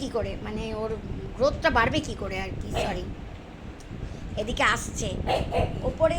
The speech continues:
যে এটা ডেকে যাচ্ছে, এটা পালাবে। এই, তুমি ওই টেবিলের তলায় ঢুকে যাও, জ্যাকি দাদা তোমাকে ধরবে, জ্যাকি দাদা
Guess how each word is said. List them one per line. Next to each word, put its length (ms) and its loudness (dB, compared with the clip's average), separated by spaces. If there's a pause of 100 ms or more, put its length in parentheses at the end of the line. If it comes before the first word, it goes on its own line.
(100)
যে 100 4 (180)
এটা 180 6 (220)
ডেকে 240 2
যাচ্ছে, 320 -2 (280)
এটা 140 2 (100)
পালাবে। 300 6 (240)
এই, 220 12 (520)
তুমি 180 6 (120)
ওই 100 12 (200)
টেবিলের 340 6
তলায় 260 10
ঢুকে 260 8
যাও, 180 12 (480)
জ্যাকি 280 4
দাদা 260 10
তোমাকে 220 6 (100)
ধরবে, 320 8 (960)
জ্যাকি 280 2
দাদা 180 10